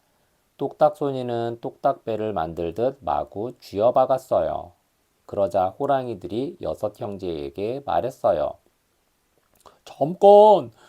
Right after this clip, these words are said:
우리 장작 쌓기 내기를 하자." "좋아."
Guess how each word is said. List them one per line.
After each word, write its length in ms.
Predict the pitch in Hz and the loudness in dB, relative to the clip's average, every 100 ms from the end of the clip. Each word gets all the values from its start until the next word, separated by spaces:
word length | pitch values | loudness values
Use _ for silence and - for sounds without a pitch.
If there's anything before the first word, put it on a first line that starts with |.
| _ - | _ -16
우리 640 | 110 113 123 139 135 90 - | -10 -6 -2 0 -2 -4 -8
장작 460 | - 107 123 165 | -8 -6 -2 -2
쌓기 340 | - 170 - 123 | 0 -2 0 -2
내기를 500 | 123 131 147 135 143 | 0 2 0 0 0
하자." 500 | 147 135 131 113 - _ _ _ _ _ _ _ _ _ _ _ | 6 8 8 6 2 _ _ _ _ _ _ _ _ _ _ _
"좋아." 640 | - 107 110 110 127 165 | -12 -2 4 8 8 6